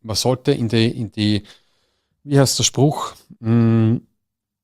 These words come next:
man sollte einmal im Leben arm gewesen sein, damit man in die,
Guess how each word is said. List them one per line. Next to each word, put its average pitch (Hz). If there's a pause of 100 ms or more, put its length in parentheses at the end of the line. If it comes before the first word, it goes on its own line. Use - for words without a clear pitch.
(140)
man 117
sollte 135
einmal 135
im 120
Leben 107
arm 120
gewesen 95
sein, 98
damit 110
man 117
in 107
die, 110